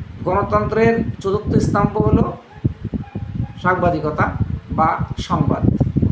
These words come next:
সে কারণে আমি আমার স্বাধীন মত প্রকাশ করলাম। যদি কোথাও ভুল হয় ক্ষমা করবেন। ডক্টর মোহাম্মদ ইউনূস অনেক বিজ্ঞ লোক,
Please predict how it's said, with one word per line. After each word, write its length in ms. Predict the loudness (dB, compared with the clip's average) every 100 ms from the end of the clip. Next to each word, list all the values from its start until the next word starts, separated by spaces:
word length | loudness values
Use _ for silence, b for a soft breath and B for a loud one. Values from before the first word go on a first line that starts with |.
| 0 0 -2
সে 200 | -2 -2
কারণে 360 | 0 0 2 2
আমি 200 | 0 0
আমার 140 | -4
স্বাধীন 440 | -4 -4 -4 -4 -8 -14 -20 -6
মত 180 | 0 0 0
প্রকাশ 300 | -4 -4 -4
করলাম। 300 | -2 -2 -2 -8 -8
যদি 160 | -6
কোথাও 340 | -6 -2 -2 -2
ভুল 200 | -2 0
হয় 160 | 0 -2 -12 -20 -16
ক্ষমা 240 | -6 -2 0
করবেন। 340 | -2 -2 -4 -6 -6
ডক্টর 200 | -6 -4
মোহাম্মদ 340 | -4 -4 -6
ইউনূস 320 | -6 -6 -8 -10 -4
অনেক 340 | -2 -2 -4
বিজ্ঞ 260 | -6 -6 -4
লোক, 200 | -4 -6